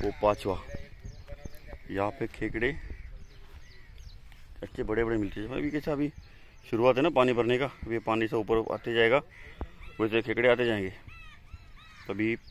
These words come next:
पांच डाले हुए, वो मच्छी का, दस मच्छी आई थी लेकिन नहीं मिला नहीं। ठीक है भाई, देखो, ये भैया इधर जाली नंबर पाँच, अभी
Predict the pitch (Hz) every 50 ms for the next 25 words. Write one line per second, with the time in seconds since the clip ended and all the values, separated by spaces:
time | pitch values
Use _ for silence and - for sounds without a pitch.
0 | - - - 107 113 - - - 107 104 107 107 104 101 113 156 - - - -
1 | - - - - - - - - - - - - - - - - - - - 113
2 | 113 117 120 113 107 104 - - 120 117 110 110 107 - - 117 - - - -
3 | 113 107 104 101 101 101 107 110 107 104 - - - 101 101 104 104 101 101 98
4 | 101 104 101 101 101 - - - - - - - - - - 698 679 679 - -
5 | - - - - - - - - - - - - - - - - 127 120 127 131
6 | 127 117 117 107 110 107 104 98 107 110 110 107 101 113 101 - - - - -
7 | - - - - - - - - - - - - - 101 101 101 101 107 110 113
8 | 101 104 101 - - 98 95 92 - - - - - - - - - - - -
9 | - - - - - - - - - - - - - - - - - - - -
10 | - - 98 107 110